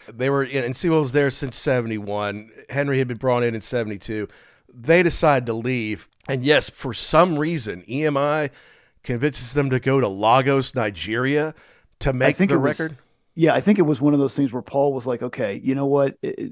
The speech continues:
Speaker 2: there, let's go someplace different." And I think he was looking at a list of all the E M I, uh,
Speaker 1: Mm-hmm.
Speaker 2: studios, and, "Ooh, you know, Africa, that sounds great. Like, you know, this, this will be this, you know, exotic adventure."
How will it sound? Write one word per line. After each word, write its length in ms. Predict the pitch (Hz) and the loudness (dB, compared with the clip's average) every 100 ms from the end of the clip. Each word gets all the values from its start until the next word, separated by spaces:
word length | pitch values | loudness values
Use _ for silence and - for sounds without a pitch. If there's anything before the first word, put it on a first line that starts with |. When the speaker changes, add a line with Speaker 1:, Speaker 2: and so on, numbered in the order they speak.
| 147 - | -10 -6
Speaker 2:
there, 220 | 143 143 - | 0 0 4
let's 240 | 156 - | 2 4
go 140 | 175 | 2
someplace 480 | 160 165 143 143 127 | 4 2 2 2 0
different." 560 | 104 131 - 135 123 - _ _ _ _ - | -4 -6 -4 -4 -4 -8 _ _ _ _ -6
And 300 | 127 120 - | -4 -4 -4
I 100 | 123 | -6
think 180 | - 160 | -2 -2
he 80 | 147 | 0
was 160 | 143 117 | -2 0
looking 320 | 139 151 147 | 0 2 2
at 80 | 117 | 0
a 40 | |
list 400 | 113 127 139 - | -2 -2 -2 -2
of 80 | 123 | -6
all 240 | 127 127 | -2 -2
the 100 | 123 123 127 | -4 -4 -2
E 60 | 123 | -2
M 120 | 123 | -4
I, 420 | 113 110 117 127 _ _ - | -6 -6 -8 -12 _ _ -6
uh, 60 | 120 | -4
Speaker 1:
Mm-hmm. 500 | 123 131 131 107 - - | -2 -4 -6 -10 -18 -20
Speaker 2:
studios, 720 | - - 180 156 117 120 - - | -14 2 4 6 4 -2 -10 -12
and, 300 | 107 - - 165 | -12 -14 -4 2
"Ooh, 540 | 247 208 110 107 - _ _ _ | 4 4 2 -4 -16 _ _ _
you 100 | - | -2
know, 180 | 127 - | -2 -2
Africa, 500 | 123 170 190 117 - | 0 2 2 -4 -6
that 200 | 104 147 | -2 -2
sounds 320 | - 110 95 - | 0 -4 -6 -10
great. 520 | 123 131 110 110 - | -4 -2 -2 -6 -10
Like, 220 | 113 - | -10 -8
you 160 | 117 104 | -8 -8
know, 100 | 110 | -6
this, 220 | 131 - | -6 -4
this 220 | 175 147 | -2 0
will 60 | 143 | 0
be 160 | 143 | 0
this, 260 | 123 113 - | 0 -2 -6
you 80 | 117 | -6
know, 160 | 98 - | -6 -6
exotic 600 | 123 120 131 131 123 123 | -8 -4 0 0 0 -4
adventure." 720 | 107 131 139 127 110 - | -6 -4 -2 -4 -6 -8